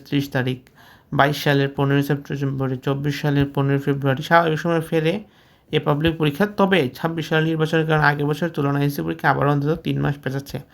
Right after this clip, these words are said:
এ বিষয়ে আন্তঃশিক্ষা বোর্ড নি-, নি-, পরীক্ষা নিয়ন্ত্রক কমিটির আহ্বায়ক এবং ঢাকা মাধ্যমিক উচ্চ শিক্ষা, আহ,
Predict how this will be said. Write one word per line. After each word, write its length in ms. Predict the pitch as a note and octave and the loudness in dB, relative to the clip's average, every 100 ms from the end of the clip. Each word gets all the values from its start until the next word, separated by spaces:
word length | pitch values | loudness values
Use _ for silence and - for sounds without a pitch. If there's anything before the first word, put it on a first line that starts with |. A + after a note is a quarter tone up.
| - - - _ | -20 -20 -20 _
এ 80 | D#3 | -2
বিষয়ে 220 | F3 F#3+ | 2 4
আন্তঃশিক্ষা 580 | F#3 F3+ F3 - G3+ F3+ | 4 2 0 -2 -2 -2
বোর্ড 260 | D#3 D#3 E3 - - | 0 0 -2 -8 -10
নি-, 280 | D#3 D#3+ D#3+ | -2 0 2
নি-, 220 | D#3+ D#3+ | 0 2
পরীক্ষা 300 | D#3 D#3+ F3+ | 0 0 0
নিয়ন্ত্রক 440 | F3+ F3+ - D3 | 2 2 0 -2
কমিটির 300 | - D#3 D#3+ | 0 0 2
আহ্বায়ক 360 | D3+ C#3+ D#3+ D#3+ | 2 2 2 0
এবং 240 | C#3+ C#3+ | 2 2
ঢাকা 180 | C#3 D3+ | 2 0
মাধ্যমিক 320 | D#3+ D3 D#3 | 0 0 0
উচ্চ 100 | D#3+ | 0
শিক্ষা, 640 | D#3 D#3+ D#3+ C#3+ B2+ B2+ | -2 -2 -2 -2 -2 0
আহ, 40 | B2+ | -2